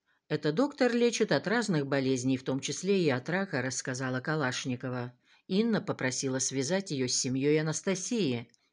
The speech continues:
Анна дала доктору все необходимые координаты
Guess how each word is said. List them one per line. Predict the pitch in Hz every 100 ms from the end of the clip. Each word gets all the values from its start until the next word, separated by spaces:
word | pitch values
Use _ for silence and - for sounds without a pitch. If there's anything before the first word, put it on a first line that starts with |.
| _
Анна | 143 131 127 123
дала | 127 127 139
доктору | 185 226 - 185 180
все | - 285
необходимые | 240 156 - 139 139 143 139
координаты | 147 135 131 139 131 127 127 131 131